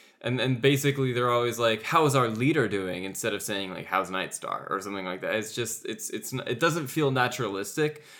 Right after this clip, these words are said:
unless, like, it's part of Shadow Clan culture to only refer to people by their rank in the clan, which would be an interesting wrinkle if it was ever, like, explored in any case. And it might be in the future, um, and I might just not have been paying any attention to it until now.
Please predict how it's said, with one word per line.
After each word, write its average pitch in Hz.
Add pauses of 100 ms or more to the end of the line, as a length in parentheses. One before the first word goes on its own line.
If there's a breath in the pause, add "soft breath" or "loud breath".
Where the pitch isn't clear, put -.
(100)
unless, 123
like, 120
it's 104
part 110
of 104
Shadow 107
Clan 107
culture 104
to 110
only 113
refer 104
to 101
people 107
by 104
their 98
rank 92
in 131
the 131
clan, 147
which 117
would 175
be 165
an 143
interesting 139
wrinkle 113
if 110
it 113
was 98
ever, 104
like, 98
explored 98
in 110
any 110
case. 123
And 165
it 190
might 208
be 151
in 139
the 123
future, 139 (340 loud breath)
um, 107
and 110
I -
might 110
just 113
not 110
have 104
been 107
paying 101
any 101
attention 95
to 127
it 127
until 127
now. 127